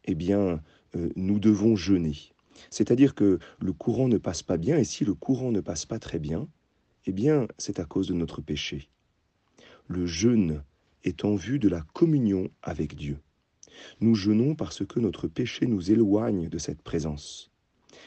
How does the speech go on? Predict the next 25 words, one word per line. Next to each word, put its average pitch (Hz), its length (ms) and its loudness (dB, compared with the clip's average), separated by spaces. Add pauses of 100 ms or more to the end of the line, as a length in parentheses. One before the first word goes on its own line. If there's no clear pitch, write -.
(100)
Et 92 80 0
en 87 120 0
jeûnant, 98 520 2 (260)
nous 87 100 -6
manifestons 104 760 2
le 87 100 0
désir 95 580 2
de 82 120 -4
nous 82 140 -2
rapprocher 82 580 -8
du 73 100 -8
Seigneur. 71 540 -10 (1000)
Oui, 139 140 2
quelquefois, - 480 0
pour - 320 -8
coopérer 98 580 2
à 80 60 -2
la 73 100 -4
grâce, 87 380 -6
nous 87 160 -2
avons 87 180 -2
des 78 260 -2
efforts 98 480 0
à - 100 -8
faire. - 440 -6